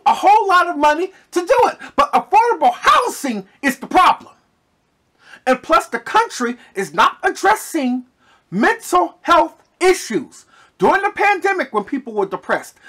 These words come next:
suicide went up, child abuse went up, spousal abuse went up. But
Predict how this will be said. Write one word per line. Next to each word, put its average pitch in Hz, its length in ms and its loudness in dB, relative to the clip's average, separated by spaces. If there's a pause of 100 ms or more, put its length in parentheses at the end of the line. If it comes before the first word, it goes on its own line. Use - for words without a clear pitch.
(120)
suicide 220 720 2
went 180 160 -4
up, - 180 -10 (160)
child 415 320 2
abuse 214 420 -4
went 202 200 -2
up, - 220 -2 (140)
spousal 392 580 0
abuse 214 380 -2
went 226 200 0
up. - 220 -4 (280)
But 214 340 0